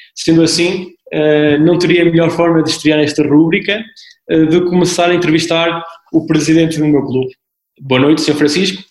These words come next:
Eh, é um prazer e um privilégio poder estar aqui a falar consigo sobre um assunto que é tão aprazível. Antes de começar a falar um pouco sobre o clube, sobre o nosso clube, gostava que fizesse uma breve apresentação sua.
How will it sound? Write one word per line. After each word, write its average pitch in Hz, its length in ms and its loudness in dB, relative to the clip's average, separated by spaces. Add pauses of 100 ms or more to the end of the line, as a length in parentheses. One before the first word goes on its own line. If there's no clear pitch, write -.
(400)
Eh, 165 420 2
é 180 60 2
um 185 160 0
prazer 180 440 2
e 165 40 2
um 156 140 0
privilégio 165 760 0
poder 147 200 -2
estar 151 240 -2
aqui 151 180 -2
a 139 40 -6
falar 147 280 -2
consigo 156 640 -4 (480)
sobre 175 280 2
um 180 100 2
assunto 190 380 0
que 175 100 -6
é 165 460 0
tão 165 160 2
aprazível. 127 560 -2 (720)
Antes 135 220 -8
de - 80 -18
começar 180 300 -2
a 185 80 -2
falar 160 280 0
um 151 100 -4
pouco 170 240 0
sobre 135 280 -2
o - 40 -8
clube, 143 400 0 (160)
sobre 127 260 -4
o 127 40 0
nosso 165 320 -2
clube, 170 420 0 (340)
gostava 190 400 -2
que 185 60 -10
fizesse 175 380 -4
uma 175 100 0
breve 165 220 0
apresentação 156 480 -4
sua. - 360 -6